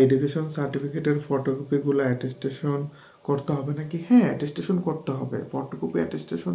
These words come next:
না করলে ফটোকপির তো কোনো ভ্যালু নেই, এটা তো ডকুমেন্ট ডুপ্লিকেট করা যেতে পারে, বানানো যেতে পারে, অবশ্যই অ্যাটেস্টেশন করাতে হবে। অনেকেই এই কোয়েশ্চেনটা অনেক বারবার আছে, সেটা হচ্ছে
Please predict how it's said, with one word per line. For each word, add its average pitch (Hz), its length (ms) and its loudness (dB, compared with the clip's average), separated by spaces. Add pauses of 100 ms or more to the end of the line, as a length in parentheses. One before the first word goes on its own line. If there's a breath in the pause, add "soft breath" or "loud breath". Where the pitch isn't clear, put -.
(120)
না - 60 -2 (140)
করলে 151 300 2 (400 loud breath)
ফটোকপির 160 480 2
তো 180 100 6
কোনো 190 200 6
ভ্যালু 139 280 8
নেই, 117 160 0
এটা 127 120 -2 (100)
তো 139 60 4 (440 loud breath)
ডকুমেন্ট 143 480 4 (440 loud breath)
ডুপ্লিকেট 151 480 4 (100)
করা 143 240 6
যেতে 127 200 4 (100)
পারে, 117 160 0 (180)
বানানো 143 320 2 (100)
যেতে 131 240 2
পারে, 131 220 -2
অবশ্যই 143 280 0
অ্যাটেস্টেশন 180 460 -4 (100)
করাতে 131 360 0
হবে। - 240 -8 (1400 loud breath)
অনেকেই 147 380 6
এই - 100 6
কোয়েশ্চেনটা 180 420 0 (120)
অনেক 131 160 0 (140)
বারবার 127 320 4 (100)
আছে, - 140 -4 (100)
সেটা 131 220 2
হচ্ছে 139 180 -2